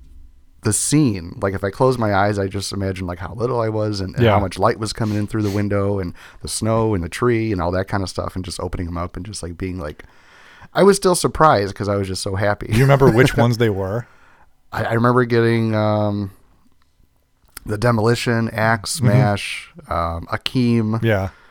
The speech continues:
Speaker 1: Hogan, Warrior, Jake, Rude. I mean, I had a bunch of 'em.
Speaker 2: You probably ripped these open,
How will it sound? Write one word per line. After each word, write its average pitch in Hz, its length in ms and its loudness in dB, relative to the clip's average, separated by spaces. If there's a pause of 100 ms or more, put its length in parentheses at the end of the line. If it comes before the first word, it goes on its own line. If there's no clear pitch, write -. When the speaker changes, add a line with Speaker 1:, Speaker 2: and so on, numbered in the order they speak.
(140)
Speaker 1:
Hogan, 117 520 2
Warrior, 107 460 2
Jake, 101 520 -2
Rude. 104 460 0
I 98 40 -2
mean, 107 140 0
I 127 120 -2
had 143 140 -2
a 123 60 0
bunch 107 280 -2
of - 120 -8
'em. 71 140 -8
Speaker 2:
You 131 100 2
probably 107 220 2
ripped 110 320 0
these 107 220 0
open, 95 420 -2